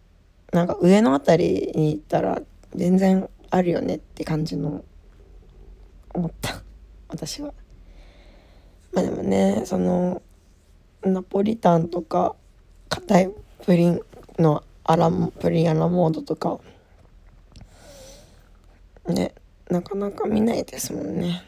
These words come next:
なんかまあお店のね、多分店内も、その、古き良きな感じだと思うんですよね。中入ってないんでわかんないんですけど。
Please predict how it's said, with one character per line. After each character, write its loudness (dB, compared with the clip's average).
な -4
ん -8
か 0
ま 2
あ 4
お 2
店 -4
の 4
ね、 4
多 4
分 4
店 4
内 8
も、 4
そ -2
の、 2
古 4
き -4
良 2
き -4
な 0
感 2
じ -6
だ -2
と -4
思 0
う 2
ん 0
で -6
す -12
よ -4
ね。 2
中 0
入 0
っ -4
て -4
な 2
い 0
ん 0
で -2
わ -4
か -4
ん 0
な -2
い -4
ん -6
で -8
す -14
け -8
ど。 -8